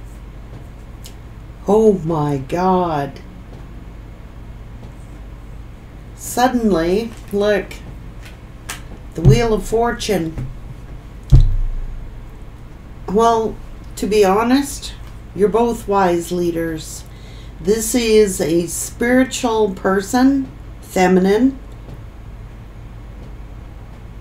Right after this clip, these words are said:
A lot of fire here, guys.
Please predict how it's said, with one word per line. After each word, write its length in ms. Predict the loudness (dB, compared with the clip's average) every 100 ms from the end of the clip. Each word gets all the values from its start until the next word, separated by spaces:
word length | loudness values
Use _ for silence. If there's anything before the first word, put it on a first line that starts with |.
| -14 -14 -14 -14 -14 -14 -10
A 40 | 0
lot 180 | 2 2
of 100 | 2
fire 400 | 6 8 8 6
here, 300 | 6 4 4
guys. 640 | 4 4 4 2 -4